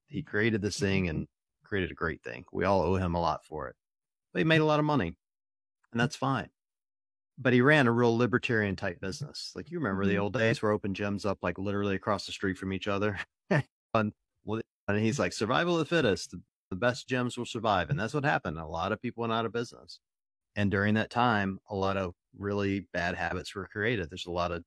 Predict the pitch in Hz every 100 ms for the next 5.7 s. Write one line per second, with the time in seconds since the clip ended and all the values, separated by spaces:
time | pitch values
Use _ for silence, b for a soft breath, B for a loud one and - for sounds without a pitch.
0 | _ 85 82 104 101 113 139 76 82 -
1 | 67 - _ - 87 92 92 113 113 117
2 | 113 - 143 - 87 78 87 110 95 -
3 | 76 143 - 90 90 76 76 - - 98
4 | 110 110 110 101 82 80 _ _ _ _
5 | _ _ - 85 71 69 -